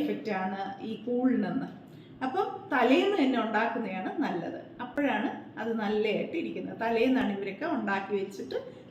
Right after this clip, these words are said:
പിറ്റേന്ന് ഇത് യൂസ് ചെയ്യുന്നത്. അപ്പം, ആ, ഇന്നലെ ഞാൻ ഇത് എന്തെല്ലാം ചെയ്തു എന്നുള്ളത് കാണിച്ചു തരാം. അപ്പോൾ കൂളിനായിട്ട് ഞാൻ പേൾ മില്ലറ്റ് എടുത്തിട്ടുണ്ട്, കമ്പം എന്ന് പറയും, അങ്ങനെ ആ ധാന്യമാണേ. അപ്പോൾ അത്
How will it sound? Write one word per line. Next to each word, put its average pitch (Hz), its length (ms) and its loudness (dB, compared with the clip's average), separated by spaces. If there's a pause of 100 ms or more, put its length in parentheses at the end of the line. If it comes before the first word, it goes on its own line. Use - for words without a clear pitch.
പിറ്റേന്ന് 349 500 6
ഇത് - 100 0 (200)
യൂസ് 190 260 0
ചെയ്യുന്നത്. - 400 -6 (600)
അപ്പം, 302 220 0 (540)
ആ, - 20 -6 (300)
ഇന്നലെ 392 400 8
ഞാൻ 233 120 6 (120)
ഇത് 202 140 2 (320)
എന്തെല്ലാം 208 440 4 (120)
ചെയ്തു 180 280 2
എന്നുള്ളത് 175 340 -4 (200)
കാണിച്ചു - 340 -6
തരാം. - 180 -14 (760)
അപ്പോൾ 302 240 8
കൂളിനായിട്ട് 311 680 12
ഞാൻ 247 140 12 (200)
പേൾ 269 200 8 (140)
മില്ലറ്റ് 214 420 6
എടുത്തിട്ടുണ്ട്, 185 520 2 (200)
കമ്പം 254 420 12
എന്ന് 254 200 12
പറയും, - 280 2 (520)
അങ്ങനെ 233 220 10 (240)
ആ 240 40 10 (420)
ധാന്യമാണേ. 208 640 8 (600)
അപ്പോൾ 254 180 10
അത് 269 100 12